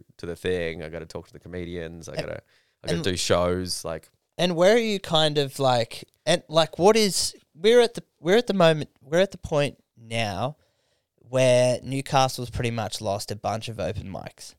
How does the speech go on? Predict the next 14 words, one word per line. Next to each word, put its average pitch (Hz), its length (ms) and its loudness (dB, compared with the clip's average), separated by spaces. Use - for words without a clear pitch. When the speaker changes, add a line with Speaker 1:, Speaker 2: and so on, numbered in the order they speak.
Speaker 1:
Okay. 98 220 -4
Speaker 2:
And 127 160 -4
you've 120 120 -6
got 110 180 2
one 127 300 0
good 131 160 0
open 117 340 -2
mic. 107 340 -4
It's - 100 -10
Speaker 1:
Yeah. 101 60 -4
Speaker 2:
the 104 40 -4
Newcastle 110 500 -4
Comedy 110 340 -6
Club. 123 300 -2